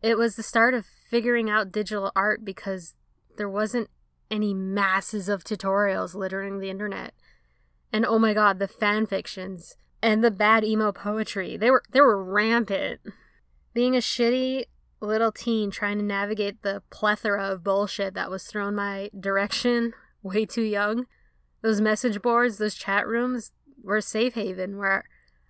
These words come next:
I could chat with other shitty little teenagers about bands we loved and the crap we hated. It was beautiful. To those TikTok teens,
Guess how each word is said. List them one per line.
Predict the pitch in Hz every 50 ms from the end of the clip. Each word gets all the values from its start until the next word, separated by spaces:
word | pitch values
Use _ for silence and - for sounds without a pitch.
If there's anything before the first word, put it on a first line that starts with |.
| _
I | - 196 214
could | 208 247 226
chat | - - 226 220 -
with | - 214 214
other | 202 214 214 226
shitty | 202 - - - 220 208 208 208 208 208 175 _ _ _ - _ _ _ _ _
little | 208 208 208 208
teenagers | 190 - 214 208 196 190 190 185 170 190 185 185 180 180
about | 190 190 190 185 190 - _ _ _ _ _ _ _
bands | 214 208 208 208 214 196 214
we | 226 220
loved | 208 196 196 202 214 214 214 196 190
and | 202 196 190
the | 190
crap | - - - 208 208 214 -
we | 233 220 214
hated. | 202 202 202 208 214 226 226 226 208 _ _ _ _ _ _ _ _ _ _
It | 226 233
was | 247 233 202
beautiful. | 208 226 240 233 220 - - 196 - - 214 - _ _ _ _ _ _ _ _ _ _
To | - 240 226
those | 247 240 226 -
TikTok | - 262 247 - - 233 233 233 _
teens, | - - 220 214 214 214 208 202 - -